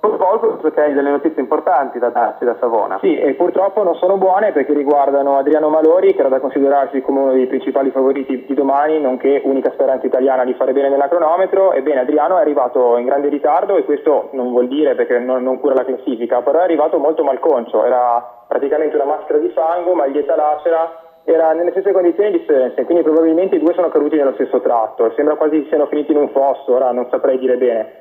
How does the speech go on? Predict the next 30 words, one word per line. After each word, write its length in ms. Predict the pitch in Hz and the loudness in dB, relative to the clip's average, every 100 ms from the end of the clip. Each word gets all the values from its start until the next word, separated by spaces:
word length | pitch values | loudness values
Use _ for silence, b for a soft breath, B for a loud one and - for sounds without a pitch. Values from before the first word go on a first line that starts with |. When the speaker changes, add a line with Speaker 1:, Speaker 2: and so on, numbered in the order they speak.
| B B | B B
Speaker 2:
Eh, 500 | - 135 127 123 123 - - - _ | -4 -2 0 0 -2 -4 -18 -20 _
ti 80 | 170 | 0
dico, 600 | 165 143 123 - - - | 2 2 0 -2 -16 -12
io 160 | - 170 | -2 0
penso 260 | 165 160 156 | 0 0 0
che 80 | |
ripartirà 380 | 156 156 143 156 | 0 0 0 0
senza 200 | 196 190 | 0 -2
problemi, 420 | 185 170 165 127 | 0 2 2 0
però 500 | 120 160 147 160 156 | 0 2 2 2 2
le 80 | 135 | 2
botte 280 | 131 131 156 | 0 0 0
potrebbero 300 | 135 135 127 | 0 0 0
farsi 220 | - 117 - | -2 -4 -4
sentire 720 | 117 117 123 107 - - - - | -4 -2 0 -2 -6 -20 -18 -6
e 120 | 127 | -6
proprio 280 | - 131 143 | -2 0 0
alla 100 | 139 | 0
Speaker 1:
Sì. 60 | |
Speaker 2:
vigilia 240 | 139 143 135 | 0 0 2
della 160 | 131 | 2
tappa 260 | 123 139 131 | 0 -2 -2
per 120 | 143 | -2
lui 100 | 139 | -2
più 100 | 135 | -2
importante 460 | 135 147 - 123 139 | 0 0 0 0 0
è 20 | |
veramente 320 | 127 117 107 | 0 -2 -2
un 80 | 110 | -4
peccato. 460 | 104 - 101 - | -4 -2 -2 -4